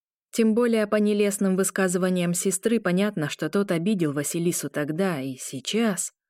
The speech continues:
и в данный момент он за спиной. До него буквально двадцать, двадцать пять шагов. Достаточно встать и основательно побеседовать с козлом самому. «Каким?»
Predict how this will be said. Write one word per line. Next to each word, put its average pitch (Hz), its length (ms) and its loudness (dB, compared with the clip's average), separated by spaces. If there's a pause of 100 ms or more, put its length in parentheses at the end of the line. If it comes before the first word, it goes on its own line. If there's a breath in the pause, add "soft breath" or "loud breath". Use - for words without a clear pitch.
(320)
и 165 200 0
в 151 60 -2
данный 160 340 0
момент 160 680 -2
он 226 240 4
за 185 140 0
спиной. 156 540 -4 (640)
До 208 180 4
него 202 240 2
буквально 208 500 2
двадцать, 185 640 -2
двадцать 233 480 -2
пять 196 200 -2
шагов. 151 500 -2 (320)
Достаточно 160 720 -2
встать 208 340 -4
и 185 120 0
основательно 208 640 2
побеседовать 202 640 0
с - 40 -6
козлом 175 440 0
самому. 202 560 0 (800)
«Каким?» 156 540 -2